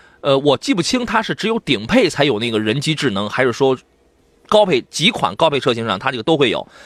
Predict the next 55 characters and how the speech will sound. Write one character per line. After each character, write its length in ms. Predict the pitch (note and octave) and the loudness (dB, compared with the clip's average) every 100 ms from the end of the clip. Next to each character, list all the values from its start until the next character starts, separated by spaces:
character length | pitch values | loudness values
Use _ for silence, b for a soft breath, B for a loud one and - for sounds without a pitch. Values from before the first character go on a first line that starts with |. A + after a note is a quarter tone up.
| B | B
它 120 | A#3+ | 0
有 80 | G3 | 2
一 60 | D#3+ | 2
个 60 | |
人 160 | D3 F3+ | 0 -2
机 200 | F#3+ F#3+ | -4 0
交 100 | G#3 | 0
互 160 | E3 | 0
功 160 | D3 G3 | -2 -2
能， 180 | C3 - | -2 -2
当 160 | - F3 | -4 -2
时 260 | D3+ D#3+ D#3+ | 0 0 0
那 140 | D3+ | 0
个 300 | A#2+ A#2 A2 | 2 2 2
我， 200 | A#2+ A#2 | 2 0
我， 260 | G#2+ A#2 A2 | 2 0 0
我 240 | A2+ G#2 | 0 0
去 100 | - | 0
试 160 | E3 G#3+ | -2 -2
这 60 | C3 | -2
个 80 | |
车 140 | - E3 | 0 0
的 80 | B2+ | 0
时 80 | |
候， 60 | B2 | -2
现 180 | - D3 | -2 0
场 160 | G2+ F2+ | -2 0
还 260 | A#2 C3 - | -2 -2 -2
演 180 | G#2+ | -4
示 140 | - F3+ | -2 0
过 240 | A3 - B B B - | 2 0 B B B -6
啊， 100 | F#2 | -2
因 100 | A#3+ | 0
为 60 | |
我 140 | B3 F#2 | 0 0
们 140 | E3 | -2
试 160 | - G3+ | -2 -2
的 80 | |
时 60 | D#3 | 0
候 40 | |
一 100 | F3+ | 2
般 160 | F3 F3 | 2 2
它 120 | F3+ | 0
就， 80 | E3+ | -4
它 120 | - | 0
都 80 | G3+ | 0
会 100 | F3 | 2
拿 120 | B2+ | 0
一 60 | E3 | 0
个 60 | |
顶 120 | C3+ G#2+ | -4 -4
配 100 | A#2 | -2
车 160 | F#3 | 0
来 140 | A#2+ | 0
嘛， 140 | D#2+ | -2